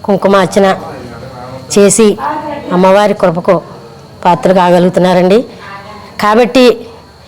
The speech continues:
ఇంక ఈ రెండు సంవత్సరాలు, మూడు సంవత్సరాలు కూడా ఇంకా ఎక్కువగా అమ్మవారు చాలా ఎక్కువగా నవరాత్రులు చేయించుకుంటున్నారండి.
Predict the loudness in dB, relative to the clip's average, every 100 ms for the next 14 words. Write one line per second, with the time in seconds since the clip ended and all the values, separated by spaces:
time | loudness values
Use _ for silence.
0 | -20 -20 -8 -2 2 4 4 4 4 4
1 | 2 2 2 4 4 4 2 2 4 4
2 | 4 4 2 2 2 4 4 4 4 4
3 | 0 -4 -20 -20 -20 -20 -20 -10 -2 2
4 | 4 4 2 2 4 4 4 2 2 4
5 | 4 4 4 2 2 0 0 2 2 2